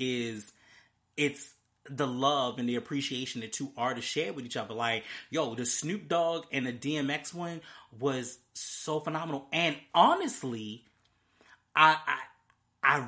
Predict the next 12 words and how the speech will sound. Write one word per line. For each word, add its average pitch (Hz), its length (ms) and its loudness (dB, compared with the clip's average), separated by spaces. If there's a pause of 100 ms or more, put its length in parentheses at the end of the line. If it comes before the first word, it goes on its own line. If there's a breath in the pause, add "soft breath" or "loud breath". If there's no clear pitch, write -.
(100)
really 226 340 4
wanna 196 340 -2
be 165 180 -8
like, 151 380 0
if, 131 140 -2 (920)
if 139 140 -2
I 135 100 6
had 180 260 -4
to 151 60 -4
think 160 280 -4
about 202 320 -6
it, 196 180 -6